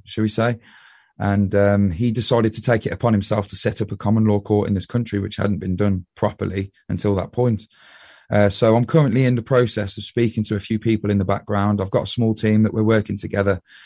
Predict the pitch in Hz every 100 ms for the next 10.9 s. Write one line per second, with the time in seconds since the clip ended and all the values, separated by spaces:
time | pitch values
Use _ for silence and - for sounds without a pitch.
0 | - 113 113 113 110 110 - 110 110 104
1 | 113 110 107 104 107 110 113 107 98 101
2 | 107 104 104 101 - _ _ _ _ _
3 | _ 113 110 95 101 107 107 - - 101
4 | 107 113 113 101 101 - 113 92 - _
5 | - 120 113 - - 120 107 117 117 113
6 | 110 110 101 - - - 110 107 104 95
7 | 107 117 117 - 110 104 120 117 - -
8 | 107 135 117 113 110 - - - - 123
9 | 117 113 110 113 110 117 110 117 117 95
10 | 107 - 104 107 101 98 117 120